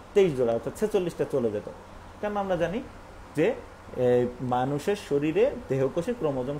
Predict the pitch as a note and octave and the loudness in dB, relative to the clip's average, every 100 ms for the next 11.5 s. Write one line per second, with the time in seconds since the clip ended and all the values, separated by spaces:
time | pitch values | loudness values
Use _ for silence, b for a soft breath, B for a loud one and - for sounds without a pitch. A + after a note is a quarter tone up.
0 | F3 F3+ A3+ C#4+ - C#3+ B2 B2+ A#2+ C3+ | -6 -2 0 0 0 -2 -2 -2 -2 -2
1 | G3 E3+ A#2 A#2 G#2 - - B2 G2+ - | 2 2 2 -2 -2 -2 0 0 -2 -10
2 | - - - - - - - - - - | -14 -14 -18 -18 -20 -20 -20 -20 -18 0
3 | F#3+ E3 G2+ - - - - G3 G3+ A3+ | 2 2 -2 -6 -14 -16 -6 -4 0 2
4 | A3+ A3 A3 G3+ F#3+ F#3+ F#3+ F#3 F#3+ F3+ | 4 4 2 2 2 0 0 -2 0 -2
5 | F3+ F#3 F3 F3+ F3+ G3+ A3+ - - - | -2 -4 -2 -2 -2 -4 -8 -14 -16 -6
6 | A#2 C#3+ C3 B2 A#2 A#2 G#2+ G#2+ - G#2 | -2 0 2 0 2 0 0 -2 -6 -8
7 | G#2+ G2 G2 G#2+ - A2 A2 - - - | -6 -8 -8 -10 -10 -12 -12 -14 -16 -18
8 | - - - G#3 A3 A#3 A#3+ - - - | -18 -16 0 2 4 4 2 -6 -12 0
9 | G#3+ C4 - G3+ F#3+ F#3 F3 E3 C#3+ D3 | 2 2 -4 -4 -2 -2 0 0 0 0
10 | C#3+ C#3 G3+ E3+ B2 A2+ A#2 G#2+ G2+ - | 0 -2 0 0 0 0 -2 -4 -6 -10
11 | - - - - | -16 -16 -18 -6